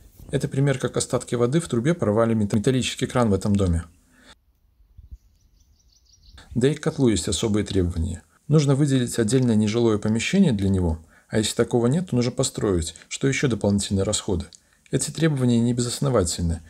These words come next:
Это оборудование относится взрывопожароопасному, то есть есть риск отравиться угарным газом при неправильной эксплуатации котла. Еще можно использовать электрокотел. Вариант вполне хороший для дома. Его можно разместить дома где угодно и занимает немного места.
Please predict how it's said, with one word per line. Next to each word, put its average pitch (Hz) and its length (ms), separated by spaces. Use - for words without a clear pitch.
Это 135 200
оборудование 127 500
относится 110 360
взрывопожароопасному, 117 1160
то 131 100
есть 120 180
есть 151 200
риск 139 240
отравиться 120 480
угарным 117 400
газом 90 340
при - 120
неправильной 123 440
эксплуатации 110 560
котла. 90 420
Еще 117 240
можно 139 240
использовать 131 480
электрокотел. 117 760
Вариант 131 300
вполне 135 320
хороший 113 400
для 95 100
дома. 87 380
Его 135 140
можно 135 240
разместить 131 500
дома 170 220
где 107 180
угодно 101 360
и - 20
занимает 131 460
немного 120 340
места. 95 340